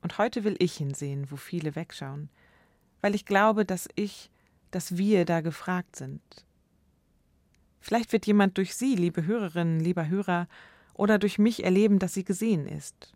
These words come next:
dass er wertvoll ist. Wir sehen hin,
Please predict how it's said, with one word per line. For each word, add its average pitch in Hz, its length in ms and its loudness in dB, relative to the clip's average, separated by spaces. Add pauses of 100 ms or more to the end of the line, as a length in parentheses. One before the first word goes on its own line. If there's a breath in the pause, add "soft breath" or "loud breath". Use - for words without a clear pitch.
dass 190 180 -6
er 196 140 0
wertvoll 208 400 -4
ist. - 460 -16 (1900 soft breath)
Wir 220 140 6
sehen 208 260 6
hin, 214 380 2